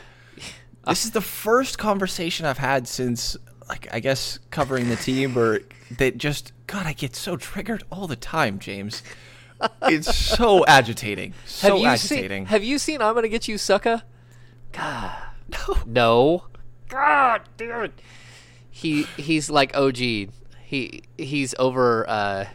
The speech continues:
Speaker 2: <laughs> but not O G'd. He's, he's o-, over, uh, O M G'd. Uh,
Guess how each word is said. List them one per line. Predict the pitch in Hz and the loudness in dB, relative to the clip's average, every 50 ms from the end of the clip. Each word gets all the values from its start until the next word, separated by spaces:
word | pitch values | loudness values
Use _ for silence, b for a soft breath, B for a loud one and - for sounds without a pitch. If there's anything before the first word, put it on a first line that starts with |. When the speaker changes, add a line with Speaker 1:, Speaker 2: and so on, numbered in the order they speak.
| - | -8
Speaker 2:
<laughs> | - 156 - - | -8 -8 -8 -6
but | 151 127 143 143 131 | 0 2 2 4 4
not | 135 135 127 - | 2 2 2 2
O | 135 135 143 | 2 2 2
G'd. | 127 110 120 123 110 104 | 0 0 -2 -2 -2 -2
He's, | 113 113 110 104 107 B B B B B B B B B B | -4 -4 -6 -6 -10 B B B B B B B B B B
he's | - - 127 120 117 113 117 - - | -6 -4 -2 -2 -2 -4 -6 -6 -2
o-, | 113 113 113 110 110 117 - - | -2 0 2 0 0 -2 0 2
over, | 127 127 127 120 120 120 113 110 107 104 104 101 | 4 4 4 4 2 0 2 2 2 0 0 -2
uh, | - 107 104 98 95 90 - - | -2 -2 -2 -2 -2 -4 -2 2
O | 117 120 123 123 120 117 117 - | 4 4 4 4 2 0 -2 -4
M | 127 120 110 110 | -4 -6 -6 -6
G'd. | 98 104 110 104 98 92 90 87 95 98 - - - - - | -8 -6 -6 -6 -6 -6 -8 -10 -12 -16 -18 -20 -12 -6 -4
Uh, | 131 | -4